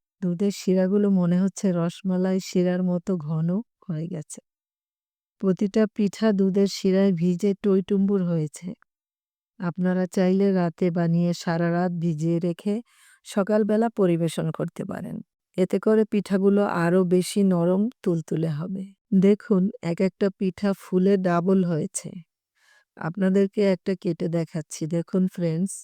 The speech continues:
ডাবল হয়ে গেছে। আপনাদেরকে একটা কেটে দেখাচ্ছি। মাত্র পাঁচ ঘন্টাতেই কতটা নরম ও জালিদার হয়েছে।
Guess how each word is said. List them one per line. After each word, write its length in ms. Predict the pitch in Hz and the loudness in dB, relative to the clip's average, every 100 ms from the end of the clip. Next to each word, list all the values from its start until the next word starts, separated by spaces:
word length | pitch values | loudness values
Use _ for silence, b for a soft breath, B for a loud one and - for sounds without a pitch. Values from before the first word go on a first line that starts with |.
| _ _ - | _ _ -4
ডাবল 420 | 180 160 165 185 180 | 0 2 4 2 2
হয়ে 260 | 170 151 | 2 0
গেছে। 340 | 143 - - - - - | 0 -6 -10 -14 -16 -10
আপনাদেরকে 640 | 160 - 190 180 190 208 | -8 -6 -2 0 0 0
একটা 260 | 196 - 208 | -2 -2 -8
কেটে 300 | - 180 180 | -4 -4 -2
দেখাচ্ছি। 600 | 170 180 - 165 - - - - - | -2 -2 -4 -8 -8 -14 -14 -12 -4
মাত্র 260 | 185 - 202 | -4 0 -2
পাঁচ 320 | 185 185 175 185 | 0 2 2 0
ঘন্টাতেই 580 | 190 202 202 208 214 226 | 0 0 0 -2 -2 -4
কতটা 400 | - 180 190 185 196 | 0 0 0 0 0
নরম 420 | 185 180 185 208 - | 2 2 0 -2 -2
ও 60 | 190 | -2
জালিদার 560 | 180 175 160 165 175 175 | 0 0 0 0 0 -2
হয়েছে। 440 | 160 156 147 - | -2 -4 -4 -8